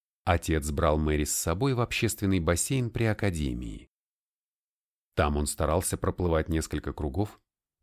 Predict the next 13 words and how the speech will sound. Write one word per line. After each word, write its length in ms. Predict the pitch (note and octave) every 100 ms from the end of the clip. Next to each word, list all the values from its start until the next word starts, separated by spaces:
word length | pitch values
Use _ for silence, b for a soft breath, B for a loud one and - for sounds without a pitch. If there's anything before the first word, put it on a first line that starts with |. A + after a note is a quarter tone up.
| -
восстанавливаясь 840 | G#2 - B2+ E3 D#3 C#3 B2+ A2+
после 380 | - A2 - G2
инсульта. 640 | F2+ - D2+ B1+ - - _ _ _ _ _ _ _ _ _ _ _ _ _ _ _ F2+
Дон 340 | E2+ E2+ E2
уже 240 | - E2 F#2
узнавал 500 | F2+ E2+ F#2 F2 E2
людей, 500 | D#2 D2 G2 G#2+ - _ _ _ _ _
но 180 | G2 A2+
проблемы 440 | A2+ C#3+ D#3+ F3+
с 80 | D#3+
краткосрочной 760 | - C3 - A2+ A#2+ B2 - G#2+
памятью 500 | C#3 C3 A#2+ B2+ A2+
остались, 680 | - - D2 A#1+ - -